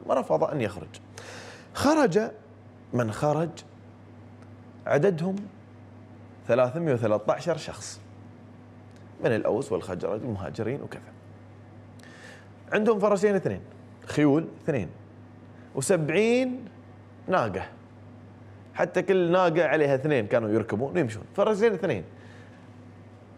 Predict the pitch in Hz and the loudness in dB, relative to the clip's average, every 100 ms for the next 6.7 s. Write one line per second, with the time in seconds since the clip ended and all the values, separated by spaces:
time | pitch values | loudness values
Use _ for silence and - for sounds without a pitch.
0 | - - 143 151 - 277 254 233 233 247 | -12 0 2 2 4 6 8 6 2 -6
1 | - - - - - - 117 113 147 180 | -16 -20 -20 -20 -20 -2 2 4 4 6
2 | 269 233 220 202 - - - - - 120 | 6 6 4 0 -10 -18 -20 -18 -2 2
3 | 143 131 160 269 240 226 196 - - - | 2 2 4 6 6 4 -2 -10 -20 -20
4 | - - - - 123 175 254 262 269 262 | -20 -20 -20 -2 2 4 6 4 6 6
5 | 254 240 233 214 226 240 269 - 220 254 | 6 4 4 4 4 4 4 4 4 4
6 | 285 269 277 277 277 233 113 | 4 4 4 4 2 0 -2